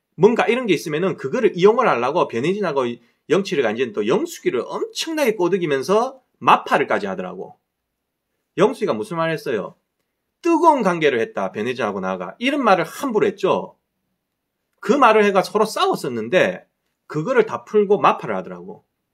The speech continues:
왜냐면 혜진이는 영숙이를 나를 공격하는 데 써야 되거든. 그러니까 그런 식의 이, 얘네들이요, 드라마에서나 나올 법한 악당들의 짓거리를 하고 있습니다, 지금. 완전히 인간 쓰레기들이에요.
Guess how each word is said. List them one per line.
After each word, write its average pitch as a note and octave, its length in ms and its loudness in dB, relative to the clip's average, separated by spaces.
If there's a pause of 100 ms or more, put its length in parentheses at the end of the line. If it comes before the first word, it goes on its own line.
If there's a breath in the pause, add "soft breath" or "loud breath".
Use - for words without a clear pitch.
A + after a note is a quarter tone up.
(520)
왜냐면 F#3 340 2
혜진이는 F#3+ 760 -2 (280)
영숙이를 E3 580 0
나를 F3+ 240 4
공격하는 E3+ 320 -2
데 C3 80 -2
써야 G#3 260 -2
되거든. F#3+ 420 -4 (1300)
그러니까 A3 320 2
그런 B3 280 4
식의 G3+ 360 -2
이, G3+ 160 -8 (180)
얘네들이요, A3+ 800 0 (340)
드라마에서나 G3 720 2
나올 B2+ 200 0
법한 D#3+ 400 -4
악당들의 D4 840 -4
짓거리를 A#2+ 380 -8
하고 F#2 100 -6
있습니다, G2 280 -10
지금. F#2 320 -14 (1300)
완전히 C#4 500 2
인간 G3 260 0
쓰레기들이에요. G#2 720 -2